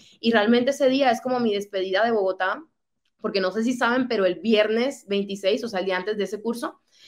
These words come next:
tengo mi cita de la visa a ver a dónde, a qué parte del mundo me mudo. No sé qué va a pasar ahí, no sé si es un sí, no sé si es un no.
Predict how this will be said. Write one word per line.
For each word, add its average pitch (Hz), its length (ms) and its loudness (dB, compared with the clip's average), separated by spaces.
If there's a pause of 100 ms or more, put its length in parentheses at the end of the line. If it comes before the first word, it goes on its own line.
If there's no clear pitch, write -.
(120)
tengo 220 440 4
mi 233 140 4
cita 240 360 2
de 247 80 4
la 202 100 4
visa 208 580 0
a 196 120 2
ver 190 160 2
a 202 80 2
dónde, 226 320 2
a 214 80 -2
qué 196 100 -2
parte 214 240 0
del 226 140 0
mundo 196 240 -2
me 220 100 -2
mudo. 190 400 -4
No 233 140 2
sé 277 120 2
qué 294 60 -2
va 285 80 0
a 277 60 -4
pasar 269 240 0
ahí, 220 180 4
no 233 80 -2
sé 202 120 0
si 226 80 0
es 233 60 2
un 240 120 0
sí, 254 120 0
no 247 60 0
sé 226 100 0
si 220 100 -2
es 240 40 0
un 233 140 0
no. 240 240 -4